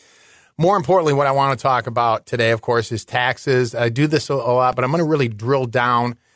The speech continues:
I'm gonna offer you the information. The theme for today is financial independence, getting to tax-free. I'm gonna offer some additional items which I haven't in the past. We're gonna talk about some things maybe we haven't covered in the past, because I think a lot of times we get blindsided. We have this terrible relationship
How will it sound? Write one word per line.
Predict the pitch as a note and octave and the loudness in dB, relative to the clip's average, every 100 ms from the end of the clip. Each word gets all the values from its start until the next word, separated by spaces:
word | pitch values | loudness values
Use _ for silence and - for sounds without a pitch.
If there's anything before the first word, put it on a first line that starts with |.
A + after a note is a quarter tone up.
| _ _ - | _ _ -6
I'm | |
gonna | C3 C3 | -2 0
offer | C3 D3+ - | 2 0 0
you | D3 | 0
the | C3+ | 0
information. | B2 B2+ B2 A2+ A#2+ | 0 -2 -2 -2 -2
The | A2+ | -2
theme | D#3 E3 E3+ | 0 2 2
for | - C#3+ | 0 -2
today | - B2+ B2 A#2 | 0 0 2 2
is | A2+ | 0
financial | - A#2 A#2+ B2+ - B2+ | -2 0 0 0 -2 -2
independence, | B2 A#2+ A#2+ A2+ A2 G#2+ | -2 -2 -2 -2 -2 -6
getting | A#2+ B2+ C#3+ C#3 | -4 -2 0 0
to | B2 | -2
tax-free. | A2+ A#2+ A2+ G#2 - - C#3 B2 A#2+ - _ _ _ - | -2 -2 -2 -4 -12 -2 0 0 -2 -8 _ _ _ -4
I'm | C#3+ | -2
gonna | F3+ | 2
offer | F#3 F3+ E3+ | 2 2 0
some | - C#3+ C3+ C3 | -2 -2 -2 -4
additional | B2 D3 - C#3+ | 0 0 0 0
items | C3 C3 A#2+ | 0 0 -2
which | A#2+ B2+ | -2 -4
I | |
haven't | A2 C3 C3 | 0 0 0
in | B2 | 0
the | A#2+ | 0
past. | - A#2+ A#2+ - | 0 0 0 -2
We're | C#3 | -4
gonna | D#3 | 0
talk | G#3 G#3+ | -2 -2
about | C#3 B2+ | -2 -4
some | - | -4
things | A#2+ A#2 G#2 | -2 -2 0
maybe | A2+ A2 | 0 0
we | G#2+ G#2 | -2 0
haven't | A2+ G#2+ | -2 -2
covered | - A#2 A2 | -4 -2 -2
in | G#2+ | -2
the | |
past, | G#2 A#2 A2 G#2 - _ _ _ _ _ | -2 -2 0 -2 -8 _ _ _ _ _
because | - | -2
I | |
think | A#2 C#3+ | 0 0
a | C3+ | 2
lot | C#3 D3+ | 2 0
of | |
times | D#3+ C#3+ B2 | -2 0 0
we | B2 | 0
get | A#2 G#2+ | -2 -2
blindsided. | A#2 A#2+ B2+ - A#2+ A2+ A#2 A2+ | -2 -2 -2 -2 0 0 0 -2
We | A2 | -2
have | A#2+ A2 | -2 -2
this | A2 | -8
terrible | - B2+ B2+ C3+ | -2 -2 0 0
relationship | C3 B2+ A2+ A#2 G2+ A#2 G#2+ | 0 0 -2 -4 -4 -4 -4